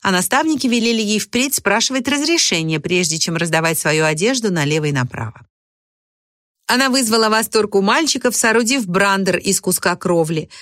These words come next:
Два его больших паруса, насквозь пропитанные скипидаром, она подожгла и отправила кораблик плыть по ручью в сумерках. Она привязала старого индюка к соломенной телеге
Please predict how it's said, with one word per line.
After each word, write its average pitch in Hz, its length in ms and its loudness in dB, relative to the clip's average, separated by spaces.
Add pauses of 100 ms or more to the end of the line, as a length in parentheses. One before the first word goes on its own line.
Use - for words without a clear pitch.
Два 202 220 2
его 208 240 2
больших 196 420 0
паруса, 190 560 0
насквозь 190 460 0
пропитанные 185 580 0
скипидаром, 170 720 0 (300)
она 208 220 2
подожгла 170 760 0 (140)
и 160 100 -2
отправила 226 600 0
кораблик 196 680 0
плыть 208 380 -2
по 165 100 -4
ручью 156 400 -2
в 131 80 -4
сумерках. 139 720 -4 (460)
Она 247 200 2
привязала 226 560 0
старого 233 480 0
индюка 208 560 2
к - 80 -8
соломенной 190 560 2
телеге 175 560 0